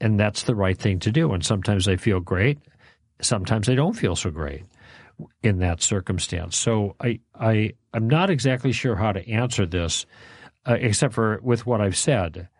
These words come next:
There, there's not a, I don't think there's a secret here. Um, <clears throat> I don't worry about God's role in things. I've talked about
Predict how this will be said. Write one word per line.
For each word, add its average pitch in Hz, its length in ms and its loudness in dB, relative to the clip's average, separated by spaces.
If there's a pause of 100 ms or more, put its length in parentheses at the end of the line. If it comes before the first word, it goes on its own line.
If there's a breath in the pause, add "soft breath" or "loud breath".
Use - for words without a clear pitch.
(100)
There, 113 240 2
there's 110 320 2
not 147 300 2
a, 113 260 -2 (240)
I 113 80 0
don't 127 240 0
think 147 160 2
there's 110 200 0
a 110 60 2
secret 147 480 0
here. 85 360 -4 (520 loud breath)
Um, 98 460 2 (100)
<clears throat> 98 460 -6
I 113 140 0
don't 139 180 -2
worry 151 240 2
about 101 300 0
God's 87 340 -2
role 101 560 0 (680)
in 117 220 2
things. 104 380 2
I've 98 160 -2
talked 113 260 0
about 98 340 0